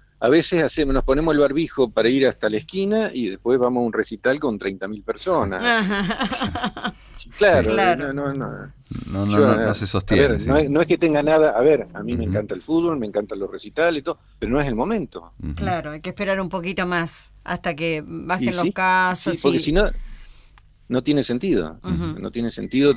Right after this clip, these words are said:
Speaker 1: Todo lo que hacemos, eh, nos lavamos con alcohol, nos ponemos, nos rociamos todo, no-, nos aislamos y después vamos a un, a un espectáculo público con, con miles de personas. La verdad que no, no,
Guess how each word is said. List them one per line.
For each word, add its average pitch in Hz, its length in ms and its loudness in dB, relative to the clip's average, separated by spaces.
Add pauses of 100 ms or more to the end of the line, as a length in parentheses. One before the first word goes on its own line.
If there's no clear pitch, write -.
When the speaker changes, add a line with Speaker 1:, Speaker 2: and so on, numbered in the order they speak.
Speaker 1:
Todo 156 240 4
lo 151 100 6
que 127 120 2
hacemos, 139 840 0
eh, 90 220 -10 (260)
nos 95 180 -8
lavamos 117 440 0
con 113 120 -2
alcohol, 110 540 4
nos 101 180 -6
ponemos, 113 400 -4
nos 107 180 -2
rociamos 117 560 -2
todo, 110 380 4
no-, 107 160 -8 (320)
nos 123 140 -2
aislamos 156 320 0
y 131 40 0
después 135 220 2
vamos 131 200 0
a - 80 0
un, 95 200 -8
a 92 100 -6
un 110 160 -2
espectáculo 110 520 -4
público 127 420 -2
con, 90 240 -8
con 95 180 -6
miles 104 220 -4
de 101 80 -6
personas. 127 500 -8
La 92 120 -8
verdad 98 240 -2
que 104 120 -8
no, 85 140 -12
no, - 160 -20